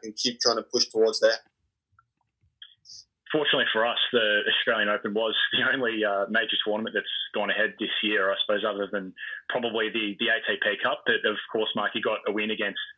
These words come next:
Speaker 2: Mikhail, uh, Kukushkin, um, and then came up against Dusan Lajovic, um, who was in great form at the time, of course, um, with, uh,
Speaker 1: Yeah.
Speaker 2: Serbia. He really had a, a fantastic A T P Cup. So that, that whole experience for you, I mean, how, how was it to get that first, um,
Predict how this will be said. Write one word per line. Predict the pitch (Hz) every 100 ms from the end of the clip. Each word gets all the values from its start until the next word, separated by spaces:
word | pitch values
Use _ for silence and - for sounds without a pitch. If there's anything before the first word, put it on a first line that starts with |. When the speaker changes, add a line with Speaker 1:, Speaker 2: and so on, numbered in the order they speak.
| - - -
Speaker 2:
Mikhail, | 110 120 110 107 104
uh, | 107 101
Kukushkin, | - - 117 - 107 107 -
um, | 104 101 104
and |
then | 113 123
came | 123 117
up | 107
against | 104 101 -
Dusan | 110 107 98
Lajovic, | 107 95 95 - - - - _ 101
um, | 101
who | 120
was | 117
in | 123
great | 120 110 -
form | 110
at | 110
the | 110
time, | 98 98
of | 98
course, | - 98 - 101
um, | 98 95 95 95
with, | 98 - _
uh, | 101 95
Speaker 1:
Yeah. | -
Speaker 2:
Serbia. | 104 104 98
He | 104 104
really | 98 107 101
had | 104
a, | 98 92 - - -
a | -
fantastic | 107 101 - - 113
A | 104
T | - 95 98
P | 90
Cup. | 110 98 -
So | 117 113 -
that, | 143 -
that | 175
whole | 175 120
experience | - 117 110 -
for | 101
you, | 113
I |
mean, | 107 110
how, | 123 127 107 - - - -
how | 127
was | 123 -
it | -
to | 120
get | 110
that | 113 101 -
first, | 110 107 - - 117
um, | 101 98 101